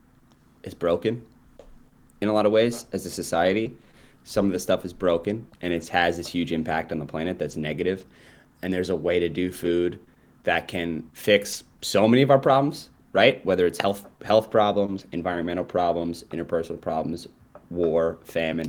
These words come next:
blah, blah, blah, across the board. There's a million things that are all connected to basically, like, at our core as Homo sapiens,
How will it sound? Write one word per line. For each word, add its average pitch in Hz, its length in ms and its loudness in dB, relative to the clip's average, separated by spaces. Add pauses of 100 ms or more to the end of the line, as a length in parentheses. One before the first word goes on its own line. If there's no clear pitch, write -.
(100)
blah, 90 120 4
blah, 82 120 -8
blah, 80 180 -2
across 85 300 -2
the - 80 -20
board. - 220 -8
There's 76 120 -14
a 78 60 -8
million 78 300 -6
things 71 240 -10
that 67 80 -8
are 71 80 -2
all 82 160 -2
connected 82 360 -8
to 73 60 -14
basically, 85 400 -2
like, 76 240 -4 (640)
at 101 100 4
our 101 120 4
core 95 600 8 (1120)
as 92 520 2 (840)
Homo 139 300 10
sapiens, 95 720 4